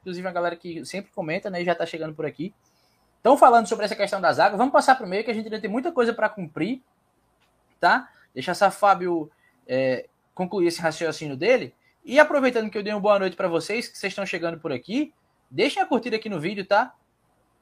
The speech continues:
Você que estiver chegando, curta aqui a live, se inscreve. Ainda não aumentamos sequer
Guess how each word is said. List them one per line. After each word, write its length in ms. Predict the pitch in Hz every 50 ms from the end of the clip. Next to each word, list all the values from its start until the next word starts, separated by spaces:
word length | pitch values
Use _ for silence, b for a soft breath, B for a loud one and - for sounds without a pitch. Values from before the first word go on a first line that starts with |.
| _ _ _ _ _ _
Você 140 | - - 196
que 60 | 196
estiver 200 | - 202 196 214
chegando, 320 | - 208 170 196 214 202
curta 260 | 185 - 233 226 226
aqui 120 | 220 - 208
a 60 | 170
live, 240 | 156 175 196 202 190
se 100 | - 269
inscreve. 560 | 254 - - 175 180 214 233 226 240 254 - _ _ _ _ _ _ _ -
Ainda 200 | 185 202 208 233
não 100 | 247 254
aumentamos 760 | 254 254 233 233 247 247 247 233 - - - - - - _
sequer 540 | - - - 196 - - 233 233 240 -